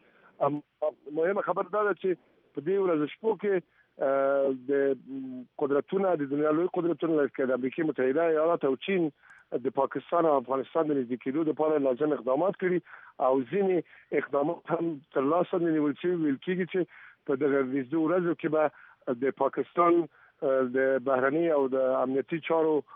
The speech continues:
سلاکار سرتاج عزیز افغانستان ته راسي. په طبیعي ډول دغسې ناستې چې دا هم یو، اه، اه، تصادف له مخې واقع شوی، یعنې د، اه، کاسا یوه زر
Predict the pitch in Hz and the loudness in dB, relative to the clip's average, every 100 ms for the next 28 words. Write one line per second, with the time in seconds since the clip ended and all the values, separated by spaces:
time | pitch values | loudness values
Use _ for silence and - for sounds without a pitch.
0 | - _ - 135 127 120 165 160 143 139 | -20 _ -2 2 2 2 2 2 2 -2
1 | _ _ _ 135 127 131 131 160 180 135 | _ _ _ -2 0 0 2 0 2 2
2 | 120 127 - 151 120 113 117 190 262 _ | 2 0 0 -2 0 -2 -2 -4 -6 _
3 | _ - - - - 165 208 214 208 202 | _ -20 -10 -6 -2 0 2 2 2 2
4 | 180 180 160 170 160 170 - 165 - 151 | 2 2 2 0 2 0 0 -4 -2 0
5 | 156 156 147 123 _ 127 123 - _ _ | 2 4 2 -2 _ -2 -2 -4 _ _
6 | - 135 127 - 131 131 135 190 185 170 | -4 0 0 -4 -4 -2 0 0 2 0
7 | 151 156 147 156 135 156 147 135 127 127 | 2 0 0 -2 -2 0 2 2 0 -2
8 | 120 _ - _ - 123 120 135 120 143 | -4 _ -20 _ -4 -2 -2 -6 -4 0
9 | 135 135 127 120 131 127 127 131 127 127 | 2 2 0 -4 -8 -6 -4 -4 -4 -4
10 | 123 127 120 123 180 | -4 -4 -4 -2 0